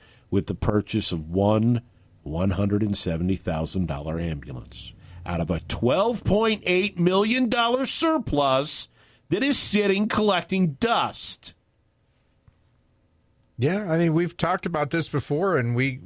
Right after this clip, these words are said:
Speaker 2: you know, we hear a lot from our listeners that, that they're in
Speaker 1: Okay.
Speaker 2: favor of it,
Speaker 1: So
Speaker 2: and so it's, it, it's up to, it's up to the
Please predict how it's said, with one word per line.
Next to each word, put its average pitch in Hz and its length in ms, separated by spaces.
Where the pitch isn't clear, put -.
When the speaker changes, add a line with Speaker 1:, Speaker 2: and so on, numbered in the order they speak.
Speaker 2:
you 135 80
know, 120 160
we 123 160
hear 143 220
a 135 80
lot 131 300
from 131 380
our 123 160
listeners 127 580
that, 110 260
that 117 200
they're 127 320
in 127 220
Speaker 1:
Okay. 117 160
Speaker 2:
favor 117 320
of 113 120
it, 151 220
Speaker 1:
So 139 140
Speaker 2:
and 123 140
so 123 320
it's, - 520
it, 127 320
it's 110 260
up 110 140
to, 127 420
it's 117 180
up 117 140
to 123 80
the 131 300